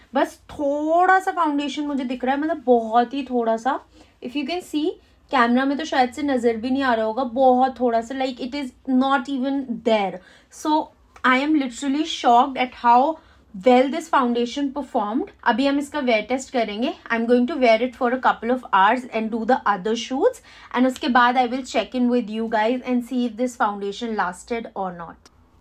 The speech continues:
And it has been over two hours of me filming। फुल लाइट सेटअप के साथ में इतनी देर से शूट कर रही हूँ। And look, look, look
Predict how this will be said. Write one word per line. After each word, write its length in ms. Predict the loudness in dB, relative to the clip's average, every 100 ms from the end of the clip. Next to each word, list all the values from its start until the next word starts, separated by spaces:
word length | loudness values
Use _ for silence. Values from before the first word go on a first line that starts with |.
| _ _ -2
And 400 | 2 2 0 -8 -12
it 200 | -10 -8
has 200 | -10 -10
been 360 | -10 -10 -10 -4
over 380 | -2 0 -2 -6 -8
two 260 | -12 -8 0
hours 460 | 2 2 0 -8
of 260 | -14 -14 -10
me 260 | -8 -6 -6
filming। 380 | -6 -6 -8 -10 -12 _ _ -20 -6
फुल 280 | 0 0 0 2
लाइट 320 | 4 2 -2
सेटअप 380 | -4 -2 -2 -6
के 80 | -8
साथ 360 | -2 -2 -2 -4
में 60 |
इतनी 200 | -6 -6
देर 200 | -6 -6
से 180 | -6 -10
शूट 360 | -12 -10 -12 -8
कर 240 | -6 -6
रही 120 | -6
हूँ। 180 | -10 -10 -14 _ _ -2
And 260 | 0 4 4
look, 400 | 2 -6 _ -20 _ -6
look, 360 | 0 0 -2 -14 -8 -4
look 160 | -2